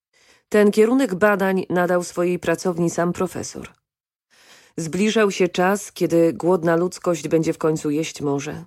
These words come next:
nie tylko rybę. Wszystko, co się nadaje do zjedzenia. Ale agar agar wymyślili oni i wytrwali przy nim, choć to nie było takie proste.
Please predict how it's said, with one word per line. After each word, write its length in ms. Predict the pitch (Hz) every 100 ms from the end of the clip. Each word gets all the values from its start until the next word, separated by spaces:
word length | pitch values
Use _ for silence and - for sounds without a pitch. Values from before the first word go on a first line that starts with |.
| _ -
nie 140 | 165
tylko 320 | 208 190 143
rybę. 300 | - - 160 - _ _ _ _ _ -
Wszystko, 520 | - 165 - - 170
co 140 | -
się 140 | 147 160
nadaje 420 | 156 147 147 143
do 120 | 139
zjedzenia. 640 | 139 135 131 123 131 143 _ _ _ _ _ _ _ _ _ _ -
Ale 260 | 151 147 -
agar 340 | 143 165 170
agar 340 | 156 160 190 202
wymyślili 640 | 185 196 202 160 175 180
oni 460 | 135 123 131 131 - -
i 180 | 185 170
wytrwali 640 | 202 202 - - - -
przy 220 | - -
nim, 180 | 147 170 - - -
choć 280 | 196 190 -
to 140 | 190
nie 140 | 190 180
było 260 | 254 -
takie 260 | - - 165
proste. 440 | 107 - - 160